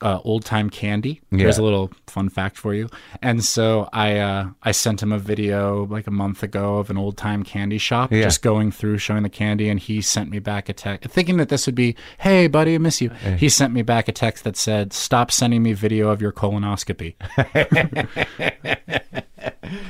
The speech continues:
Speaker 2: There's a place down right here on York that, that sells all the old-time candy.
Speaker 1: Isn't it the best?
Speaker 2: Yeah, like, they, you don't even think they make it anymore.
Speaker 1: Yeah, totally.
Speaker 2: Galco's. They sell all these sodas from around the world.
Speaker 1: Yeah, it's the best.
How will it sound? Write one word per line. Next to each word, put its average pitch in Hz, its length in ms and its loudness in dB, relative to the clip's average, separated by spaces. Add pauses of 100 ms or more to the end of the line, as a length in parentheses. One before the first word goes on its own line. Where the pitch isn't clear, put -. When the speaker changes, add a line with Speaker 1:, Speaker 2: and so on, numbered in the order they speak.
Speaker 2:
There's 190 200 4
a 175 40 2
place 196 260 6
down 170 260 6
right 170 160 6
here 175 140 6
on 143 180 6
York 156 340 6
that, 120 360 0
that 127 200 6
sells 147 300 6
all 131 120 8
the 127 120 6
old-time 120 380 4
candy. 120 400 0
Speaker 1:
Isn't 135 200 4
it 196 100 2
the 151 80 2
best? - 440 0 (140)
Speaker 2:
Yeah, 131 160 2
like, 127 220 2
they, 143 80 6
you 139 180 6
don't 147 180 6
even 127 100 4
think 135 160 2
they 120 80 6
make 120 240 6
it 202 80 4
anymore. 101 260 6
Speaker 1:
Yeah, 127 320 4
totally. 135 160 6 (140)
Speaker 2:
Galco's. 95 280 4
They 117 140 2
sell 143 280 6
all 143 240 6
these 139 220 4
sodas 139 360 4
from 101 160 0
around 90 180 4
the 87 60 0
world. 90 220 2
Speaker 1:
Yeah, 120 360 4
it's - 180 -4
the 113 80 -2
best. 101 420 -4